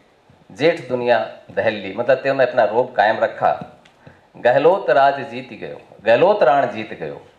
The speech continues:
गहलोत वंश के थे ना, गोहिल वंशी थे, कि "राणा जीत गया, दसण मूंद रण खांडसी, निशा मुख भरिया नैण तो मृत शाह पातसी",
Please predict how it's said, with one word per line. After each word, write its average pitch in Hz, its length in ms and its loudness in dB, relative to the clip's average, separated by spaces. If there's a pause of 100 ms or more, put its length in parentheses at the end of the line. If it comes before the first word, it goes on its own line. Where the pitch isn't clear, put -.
गहलोत 139 320 2
वंश 139 240 -6
के 117 60 -6
थे 165 140 -8
ना, 180 120 -10
गोहिल 107 280 -16
वंशी 98 300 -8
थे, 85 120 -20 (440)
कि 104 80 -12
"राणा 117 280 4
जीत 139 260 -8
गया, 98 280 0 (560)
दसण 131 320 2
मूंद 120 360 -6 (400)
रण 110 180 -2
खांडसी, 101 640 -6 (640)
निशा 156 360 2
मुख 143 260 -2
भरिया 120 440 2
नैण 104 240 2 (420)
तो 123 120 4
मृत - 260 -10
शाह 95 220 0
पातसी", - 580 -6